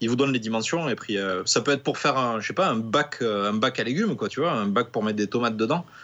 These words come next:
Euh, donc c'est, c'est cinq planches, quoi, c'est pas compliqué. Et, euh, ça, c'est vraiment facile à faire et il y a plein de, de conneries comme ça, quoi. C'est, euh, c'est bien.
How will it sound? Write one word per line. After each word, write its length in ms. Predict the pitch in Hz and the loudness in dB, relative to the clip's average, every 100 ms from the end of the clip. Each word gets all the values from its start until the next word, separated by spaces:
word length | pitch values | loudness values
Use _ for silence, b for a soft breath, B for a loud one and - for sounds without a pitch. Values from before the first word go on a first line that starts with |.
| B B | B B
Euh, 200 | 101 95 | 0 2
donc 220 | 101 110 | 2 4
c'est, 260 | - 107 98 | 4 4 4
c'est 220 | 95 107 | 2 2
cinq 260 | 95 - 120 | 4 4 2
planches, 240 | 208 190 - | 2 2 0
quoi, 100 | 117 | -2
c'est 140 | - | -2
pas 120 | 113 | -4
compliqué. 400 | 107 110 - 180 - B - - - - - | -2 -6 -2 -4 -4 B -20 -20 -20 -20 -8
Et, 100 | 101 | 0
euh, 140 | 101 95 | 2 4
ça, 160 | - | 4
c'est 140 | 175 160 | 4 4
vraiment 260 | 135 143 | 4 4
facile 300 | 135 139 - | 2 0 2
à 80 | 139 | 2
faire 320 | - 170 175 147 | 2 2 2 0
et 100 | 113 | 0
il 60 | |
y 60 | 110 | 0
a 40 | |
plein 200 | 110 170 | 2 0
de, 100 | 170 139 | 0 -4
de 140 | 139 127 | -6 -6
conneries 300 | 135 127 131 | -4 -2 -2
comme 120 | 135 | -2
ça, 120 | 190 | -4
quoi. 160 | 185 104 | -4 -2
C'est, 220 | - 110 | -2 0
euh, 680 | 104 101 101 98 101 101 98 | 0 2 2 2 0 -2 0
c'est 180 | - 135 | 0 4
bien. 160 | 139 | 2